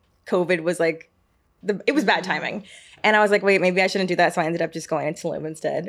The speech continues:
Speaker 1: which was really
Speaker 2: Tulum
Speaker 1: fun.
Speaker 2: is amazing.
Speaker 1: No,
Speaker 2: I've
Speaker 1: it was
Speaker 2: never
Speaker 1: really
Speaker 2: been
Speaker 1: fun.
Speaker 2: there.
Speaker 1: Oh, okay.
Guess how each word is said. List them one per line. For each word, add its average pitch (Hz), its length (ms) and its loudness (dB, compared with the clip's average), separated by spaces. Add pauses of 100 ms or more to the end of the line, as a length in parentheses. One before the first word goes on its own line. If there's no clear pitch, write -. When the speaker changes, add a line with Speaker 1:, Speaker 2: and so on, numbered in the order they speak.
Speaker 1:
which 277 180 -6
was 320 140 -6
really 320 240 6
Speaker 2:
Tulum 359 40 2
Speaker 1:
fun. 480 140 0
Speaker 2:
is 294 80 -4
amazing. 208 420 -4
Speaker 1:
No, 311 80 6
Speaker 2:
I've - 40 4
Speaker 1:
it - 20 6
was 269 120 6
Speaker 2:
never 285 140 6
Speaker 1:
really 294 140 6
Speaker 2:
been 254 80 2
Speaker 1:
fun. 240 60 4
Speaker 2:
there. 220 380 6
Speaker 1:
Oh, 247 160 6
okay. 190 260 0